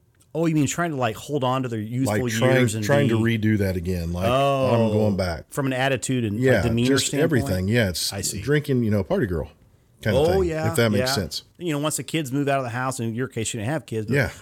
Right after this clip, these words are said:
Speaker 1: once the kids move out of the house, you know, then it's, woohoo,
Speaker 2: I have seen that a little
Speaker 1: South
Speaker 2: bit.
Speaker 1: Padre Island.
Speaker 2: Not, definitely not with all of them, but there is a, there's a group of the,
Speaker 1: Yeah.
Speaker 2: must be just the Karens. Anyway, this woman's name was not Karen, but she's, was Karen. So we show up,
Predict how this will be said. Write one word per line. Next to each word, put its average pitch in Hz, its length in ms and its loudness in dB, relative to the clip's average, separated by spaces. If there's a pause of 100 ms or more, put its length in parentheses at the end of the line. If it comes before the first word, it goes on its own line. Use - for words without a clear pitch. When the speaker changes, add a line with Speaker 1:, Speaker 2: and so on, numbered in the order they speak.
Speaker 1:
once 127 140 -6
the 117 60 -8
kids 139 220 -8
move 131 100 -6
out - 20 -8
of 120 60 -8
the 107 40 -8 (100)
house, 123 240 -4
you 113 80 -10
know, 104 120 -8
then 110 160 -6
it's, - 260 -6 (180)
woohoo, 339 460 -4 (180)
Speaker 2:
I 143 120 -2
have 202 100 -2
seen 175 220 -4
that 117 80 0
a - 20 0
little 76 220 -6
Speaker 1:
South 180 160 -6
Speaker 2:
bit. - 60 -18
Speaker 1:
Padre 214 280 -6
Island. 196 300 -6
Speaker 2:
Not, 151 180 -4
definitely 156 300 -2
not 107 220 -2
with 92 120 -6
all 92 180 -4
of 82 100 -10
them, 90 180 -6
but 98 80 -8
there 143 160 -2
is 123 180 0
a, 107 180 -2 (120)
there's 120 240 -2
a 101 40 -6
group 95 280 -6
of 82 100 -10
the, 82 240 -10
Speaker 1:
Yeah. - 80 -4
Speaker 2:
must 123 160 -4
be 107 140 -6
just 87 260 -6
the 76 60 -16
Karens. 73 400 -12 (560)
Anyway, 110 520 4
this 143 300 -8
woman's 123 380 0
name 98 160 -2
was 92 160 -4
not 113 180 -2
Karen, 95 300 -4
but 78 160 -8
she's, 87 520 -8
was 73 200 -10
Karen. 73 320 -10
So - 160 -4
we 147 180 2
show 113 300 2
up, 107 240 0